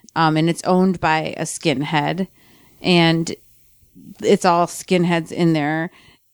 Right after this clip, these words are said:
And so they, you know, play their song,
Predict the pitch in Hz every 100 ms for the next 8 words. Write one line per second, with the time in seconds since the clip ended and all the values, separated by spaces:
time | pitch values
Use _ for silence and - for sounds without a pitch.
0 | _ 180 170 175 180 180 180 180 - -
1 | 196 190 185 185 180 180 190 - - -
2 | 220 233 180 180 - 202 180 196 226 -
3 | 185 175 170 175 180